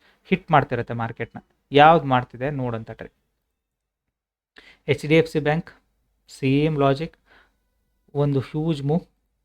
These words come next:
ಐ ಸಿ ಐ ಸಿ ಐ ಬ್ಯಾಂಕ್.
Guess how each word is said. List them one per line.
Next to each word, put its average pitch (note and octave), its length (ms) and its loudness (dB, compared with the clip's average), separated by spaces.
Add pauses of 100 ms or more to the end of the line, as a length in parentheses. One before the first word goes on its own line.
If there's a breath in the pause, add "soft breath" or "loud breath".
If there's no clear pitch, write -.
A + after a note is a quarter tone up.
(2000)
ಐ C#3 140 2
ಸಿ C#3+ 140 2
ಐ C#3 80 6
ಸಿ C3 120 -4
ಐ - 20 -2
ಬ್ಯಾಂಕ್. A#2 280 -8